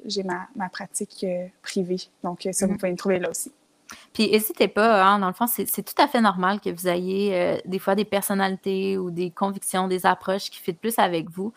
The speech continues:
Speaker 2: Puis, euh, si justement, vous, vous avez un, un crush pour une personne en particulier, ben,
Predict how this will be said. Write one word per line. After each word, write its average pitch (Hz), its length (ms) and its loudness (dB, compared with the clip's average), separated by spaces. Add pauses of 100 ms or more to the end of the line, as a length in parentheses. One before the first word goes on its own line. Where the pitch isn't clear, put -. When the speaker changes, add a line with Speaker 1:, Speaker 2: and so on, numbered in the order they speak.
(400)
Speaker 2:
Puis, 202 440 2
euh, 175 380 4
si 226 220 -4
justement, 226 540 2
vous, 180 540 -6
vous 175 280 -6
avez 190 360 4
un, 175 500 0
un 175 160 0
crush 202 440 4
pour 180 100 2 (260)
une 196 160 2 (200)
personne 220 340 4
en 208 100 4
particulier, 175 600 -2
ben, 175 220 0